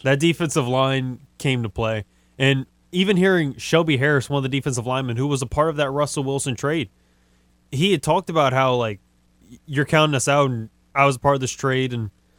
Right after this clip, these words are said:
I think the Broncos made a huge mistake." And what also made things interesting was going late to the game in that final drive.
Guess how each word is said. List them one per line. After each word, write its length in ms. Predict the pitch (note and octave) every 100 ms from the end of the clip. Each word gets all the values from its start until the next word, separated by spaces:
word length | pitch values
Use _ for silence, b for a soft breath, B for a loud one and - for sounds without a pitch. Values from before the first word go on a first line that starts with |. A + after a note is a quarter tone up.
| _ _ _ _ _ _ _ _ _
I 40 | -
think 160 | D#3 C3+
the 80 |
Broncos 400 | A#2 C3 C3 C3
made 160 | B2+ B2
a 40 |
huge 260 | A2 C3 A2
mistake." 520 | G#2 - B2 B2 - _ _ _ _ _ _
And 100 | D3
what 100 | F3
also 520 | A3 C4 D#4 C4+ G3 C3+
made 440 | C#3 F#3 G#3+ D#3+
things 400 | F#3 F3+ D#3 A#2 - -
interesting 640 | C3 C#3 C#3 - D#3 D#3+ - _ _ _ _ _ _ _ _ _ _ -
was 300 | C#3+ A#2+ - _ _ _
going 280 | E3 A#3 A3+
late 200 | F#3 G3
to 80 | F#3
the 80 | D3+
game 260 | G#3 E3
in 100 | C#3+
that 160 | D#3 -
final 340 | E3 D#3 D3+
drive. 560 | A2 D3 G#3+ C#3+ -